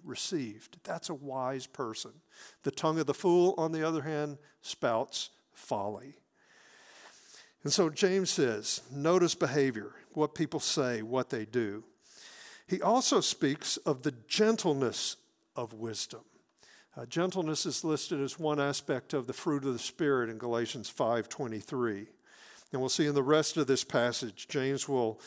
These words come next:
contrast the gentleness of true wisdom with the harshness of earthly, worldly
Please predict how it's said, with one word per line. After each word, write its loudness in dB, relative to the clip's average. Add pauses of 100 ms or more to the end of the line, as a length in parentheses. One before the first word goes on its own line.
(320)
contrast 2
the -4
gentleness 2
of -4
true 4
wisdom 4
with -2
the -2
harshness 0 (320)
of 0 (160)
earthly, 2
worldly 4